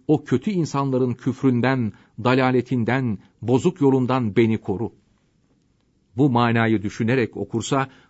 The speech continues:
Allahü Teala'dan doğru imanı istemiş, kafirlikten ve sapıklıktan ona sığınmış olur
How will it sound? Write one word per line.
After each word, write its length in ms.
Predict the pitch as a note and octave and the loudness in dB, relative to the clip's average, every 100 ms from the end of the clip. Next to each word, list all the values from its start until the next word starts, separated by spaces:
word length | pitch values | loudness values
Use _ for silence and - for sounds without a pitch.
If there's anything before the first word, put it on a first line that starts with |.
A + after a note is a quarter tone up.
| _ | _
Allahü 380 | G#2 F#2 A2 G#2 | -4 -2 -4 -6
Teala'dan 640 | A2 G#2 G2 G2 G2+ F#2+ | -6 -6 -4 -4 -4 -4
doğru 280 | G2 F#2 G#2+ | -2 -2 -2
imanı 460 | G#2 G2+ F#2 F#2+ F2+ | -4 -4 -4 -4 -6
istemiş, 580 | F#2 - G2 G#2+ - - _ _ - | -10 -6 -4 -2 -4 -10 _ _ -8
kafirlikten 720 | G#2 F#2 G2+ F2 F2 A2+ G#2+ | -4 -4 -4 -6 -6 -4 -4
ve 60 | F#2+ | -4
sapıklıktan 800 | - F#2+ F2+ - F2 - F2 E2 _ - | -6 -8 -10 -10 -10 -8 -8 -8 _ -6
ona 220 | G2+ G2+ | -2 -2
sığınmış 540 | G#2 - F2+ E2 F#2 - | -4 -4 -2 -2 -6 -2
olur 280 | A2 A#2+ | 0 0